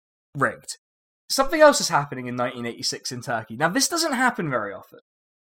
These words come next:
but there are by-elections happening in Turkey, which is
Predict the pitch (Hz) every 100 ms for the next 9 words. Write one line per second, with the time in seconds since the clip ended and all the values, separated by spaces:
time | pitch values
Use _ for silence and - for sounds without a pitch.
0 | _ _ _ 175 180 208 202 180 170 160
1 | _ _ - 143 226 247 208 143 123 -
2 | 135 113 123 113 120 113 104 104 110 90
3 | - 71 73 _ _ _ - 175 190 156